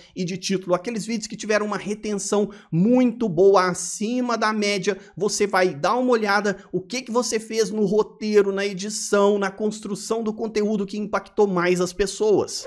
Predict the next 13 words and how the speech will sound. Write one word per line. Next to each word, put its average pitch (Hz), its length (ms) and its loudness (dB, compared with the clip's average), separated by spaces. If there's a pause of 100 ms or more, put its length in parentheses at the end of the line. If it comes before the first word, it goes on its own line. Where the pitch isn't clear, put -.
E 156 40 6
eu 180 60 8
vou 254 100 4
te 294 100 -4
lançar 294 400 2
aqui 269 300 -2
um 285 140 2
desafio 269 520 0
bem 226 280 2
simples 311 480 0
de 277 100 -2
ser 254 160 -2
executado. 214 680 2